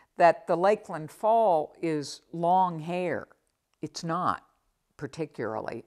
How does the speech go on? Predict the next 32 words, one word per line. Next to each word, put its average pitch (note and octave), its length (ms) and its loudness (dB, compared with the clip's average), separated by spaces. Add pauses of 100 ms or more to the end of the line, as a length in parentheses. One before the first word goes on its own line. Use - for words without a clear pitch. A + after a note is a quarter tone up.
I D#3+ 60 -6
mean, C#3 160 -6
it's - 200 -10
longer D#3 760 2
than C3 280 -2 (200)
if D3 240 -8
you're C#3+ 100 -4
trimming D3 520 -6 (260)
one D3 300 2
that C3+ 140 0
has C3+ 260 0
distinct C3 520 -10
eyebrows C3+ 680 2
like B2+ 180 -4
a A#2 40 -6
Welsh C3 420 -2
or A2+ 180 -6
a A#2 40 -2
Wye E3 340 0
or A#2 300 -2
an A2 80 -8
Airedale, C#3 560 -4 (440)
but, - 500 0
uh, C3+ 420 6 (300)
it's - 360 -4
not F#3+ 380 -2 (1160)
really D3+ 800 -2
real D3+ 460 -2
long. D#3+ 560 -4 (840)
Um, C#3 600 2 (320)
and C#3+ 320 -8
so, D3+ 560 0